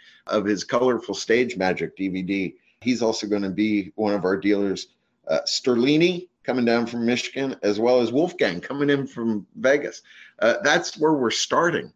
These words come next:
There's still two or three still to be added. Uh, we're, I, I can't tell you how excited I am about this li-, year's dealers. It's a great variety. The only one that's coming back is Steve Myers Magic, and I bet you haven't heard of them.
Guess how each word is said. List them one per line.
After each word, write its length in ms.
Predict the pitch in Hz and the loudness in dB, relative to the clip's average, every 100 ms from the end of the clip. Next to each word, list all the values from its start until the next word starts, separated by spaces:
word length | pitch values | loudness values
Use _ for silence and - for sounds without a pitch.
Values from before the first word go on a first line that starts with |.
| _ - | _ -4
There's 260 | 120 117 | -2 -2
still 240 | - 139 139 | 0 0 0
two 200 | - 139 | -4 -4
or 80 | 131 | -4
three 240 | 139 135 | -2 -4
still 240 | - 139 127 | -4 -4 -2
to 60 | |
be 220 | 107 107 - | 0 -2 0
added. 500 | 107 127 139 143 - - - _ - | 2 4 4 0 -16 -20 -20 _ -2
Uh, 80 | 117 | 0
we're, 280 | 139 175 135 | 0 0 -2
I, 160 | 113 107 - 131 | -4 -4 -6 -6
I 40 | 143 | -6
can't 320 | - 170 143 | -4 -4 0
tell 140 | 156 | 2
you 60 | 143 | 4
how 100 | 127 | 4
excited 500 | 107 135 123 107 87 | 2 2 4 4 2
I 120 | 107 | 0
am 220 | 110 110 | 2 0
about 340 | 104 101 95 - | 0 0 0 -2
this 260 | 101 - | -8 -6
li-, 140 | 98 104 | -4 -2
year's 280 | 101 104 98 | 0 0 0
dealers. 380 | 98 92 - - | -2 -2 -4 -6
It's 120 | 95 | -4
a 60 | 98 | -4
great 520 | 80 - 131 143 113 _ _ _ _ _ - | -6 -2 2 2 0 _ _ _ _ _ -12
variety. 560 | 101 117 123 135 117 110 | -2 4 4 4 4 2
The 100 | 143 | 2
only 240 | 160 226 240 | 4 4 4
one 160 | 202 | 2
that's 160 | 185 - | 0 0
coming 280 | 175 165 143 | 0 2 2
back 280 | 147 151 - | 2 2 -2
is 200 | 123 - | -6 -8
Steve 340 | - 208 214 | -6 -4 -2
Myers 460 | 160 156 165 160 127 | 0 2 2 2 0
Magic, 420 | 98 101 104 104 | -2 0 -2 -4
and 80 | 117 | -2
I 40 | |
bet 240 | 120 143 156 | 0 -2 0
you 100 | 135 | 0
haven't 240 | 117 113 | -2 -2
heard 220 | 113 131 | -2 0
of 100 | 95 | 0
them. 240 | 104 98 | -2 -4